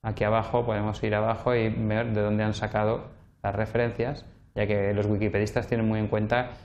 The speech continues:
que la información tenga una forma enciclopédica y que la gente ponga de dónde ha sacado unos datos, no los ponga, eh, sin decir, eh, buscando en internet se encuentra este dato, sino que se ponga dónde se, se encuentra. Podemos acabar mirando, mm,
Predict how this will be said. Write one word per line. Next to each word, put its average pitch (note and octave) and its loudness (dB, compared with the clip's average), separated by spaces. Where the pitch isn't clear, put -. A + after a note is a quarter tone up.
que A2+ 2
la G2 0
información A2 0
tenga G#2 0
una G#2 0
forma G#2+ 0
enciclopédica A#2+ 2
y C#3+ 0
que B2+ 2
la A2 4
gente A#2 2
ponga B2 4
de A2+ 6
dónde A#2 4
ha A2 4
sacado G2+ -2
unos G2 0
datos, A2 0
no A2+ 4
los A2 2
ponga, G#2+ 2
eh, A2 0
sin G#2 0
decir, G#2 0
eh, A2 2
buscando A#2 2
en A#2+ 2
internet A2+ 0
se A#2 -2
encuentra G#2 0
este - -2
dato, A2+ 2
sino G#2+ -2
que - -8
se G2+ -6
ponga G#2+ -4
dónde G2+ -2
se, F2+ -12
se - -8
encuentra. F#2 -6
Podemos C3+ 6
acabar B2+ 6
mirando, C#3+ 4
mm, B2+ 2